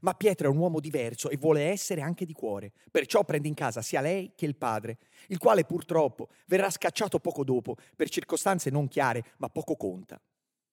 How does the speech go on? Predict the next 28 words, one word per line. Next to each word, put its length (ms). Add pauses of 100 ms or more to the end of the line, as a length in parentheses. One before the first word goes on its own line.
(260)
Pietro 560 (240)
si 180
è 40
scoperto 460
infaticabile 720
lavoratore. 600 (600)
Si 180
è 20
scoperto 480
marito 300
premuroso. 720 (120)
Sì, 220
ogni 140
tanto 280
urlava, 440
così 240
dicevano 340
i 40
vicini, 360
ma 120
in 80
quelle 260
urla 420
non 140
c'era 200
nulla 240
di 80
cattivo. 520